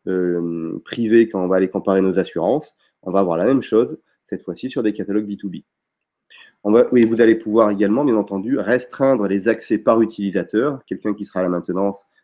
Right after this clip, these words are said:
va avoir des catalogues différents d'une personne qui sera, euh, au niveau d'un, d'un centre purement administratif.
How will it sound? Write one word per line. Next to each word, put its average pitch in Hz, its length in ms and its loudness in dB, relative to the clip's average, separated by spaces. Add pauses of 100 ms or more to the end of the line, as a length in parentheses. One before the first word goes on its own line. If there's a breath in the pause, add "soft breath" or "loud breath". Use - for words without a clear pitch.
(120)
va 92 360 -2
avoir 90 340 0
des 92 120 -8
catalogues 92 360 -4
différents 92 540 -6 (300)
d'une 101 200 4
personne 110 420 2
qui - 140 -8
sera, 98 580 0
euh, 87 480 0
au 82 80 -6
niveau 87 240 -2
d'un, 85 320 -2 (240)
d'un 87 200 -6
centre 101 340 -6 (100)
purement 92 240 0
administratif. 101 640 0